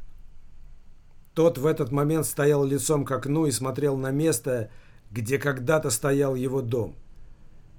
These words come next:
С пятого этажа, на котором располагалась квартира, прекрасно видно строительную площадку. Угадывались контуры будущего жилого дома. По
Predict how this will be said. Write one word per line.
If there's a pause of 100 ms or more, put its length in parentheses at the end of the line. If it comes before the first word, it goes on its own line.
(240)
С
пятого
этажа,
на
котором
располагалась
квартира,
прекрасно
видно
строительную
площадку. (640)
Угадывались
контуры
будущего
жилого
дома. (1000)
По